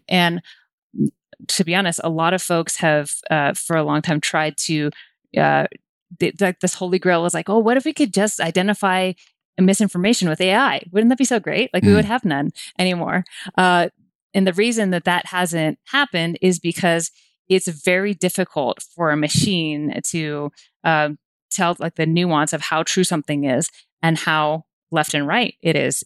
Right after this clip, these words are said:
Speaker 1: to degrees. So, you know, that's what we started with, manual ratings. But, you know, over the years, we've, uh, developed it. So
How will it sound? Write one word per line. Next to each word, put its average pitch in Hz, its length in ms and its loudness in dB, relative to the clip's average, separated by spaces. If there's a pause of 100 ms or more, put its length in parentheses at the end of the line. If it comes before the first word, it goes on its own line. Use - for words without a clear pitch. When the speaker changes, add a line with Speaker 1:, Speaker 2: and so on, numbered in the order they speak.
Speaker 1:
to 160 180 -4
degrees. 190 600 -2 (500)
So, 185 540 0 (460)
you 185 120 4
know, 170 160 -2 (120)
that's 196 200 0
what - 160 -2
we 202 80 -2
started 196 400 0
with, 185 320 -4
manual 165 540 0
ratings. 156 500 -2
But, 147 360 0
you 160 160 2
know, 151 120 0
over 170 220 0
the 151 440 0 (180)
years, 165 460 2
we've, 160 160 -2 (160)
uh, - 120 -2 (440)
developed 160 340 -2
it. 190 100 -6
So 165 140 -8